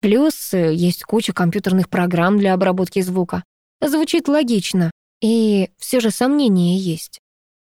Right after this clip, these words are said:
То, как Егор отзывался о певце, насмешливо и пренебрежительно, не вяжется с этой теорией.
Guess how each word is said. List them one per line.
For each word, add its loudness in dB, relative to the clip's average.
То, 0
как -2
Егор 0
отзывался 0
о 0
певце, -2
насмешливо 0
и 0
пренебрежительно, 0
не 2
вяжется -2
с -10
этой -2
теорией. -2